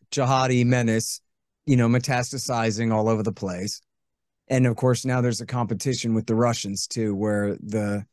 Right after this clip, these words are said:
Wagner group has been in there fighting as mercenaries. I think, you know, it started as they came to help the government of Mali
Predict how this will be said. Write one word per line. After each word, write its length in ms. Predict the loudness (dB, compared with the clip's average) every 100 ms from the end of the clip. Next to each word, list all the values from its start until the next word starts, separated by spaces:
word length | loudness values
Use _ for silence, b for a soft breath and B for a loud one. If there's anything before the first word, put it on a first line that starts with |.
| _
Wagner 400 | 0 2 4 2
group 320 | 2 0 -2 -2
has 220 | -4 -2
been 180 | -2 0
in 100 | 0
there 200 | 0 -2
fighting 360 | -2 0 0
as 140 | -2 -2
mercenaries. 800 | -2 -2 -4 -2 -2 0 -2 -6 _ _ _ _ _ _ _ _
I 80 | -2
think, 420 | 0 2 2 0 _ -2
you 140 | 2
know, 160 | 2 2
it 100 | -2
started 560 | -4 -2 0 2 2
as 220 | 2 0 -4
they 220 | -2 -2
came 260 | -2 -2
to 120 | -2 -2
help 320 | 0 -2 -4 -12
the 300 | -2 2 2
government 480 | 2 2 2 2 0
of 120 | -2
Mali 680 | 2 2 2 0 -2 -4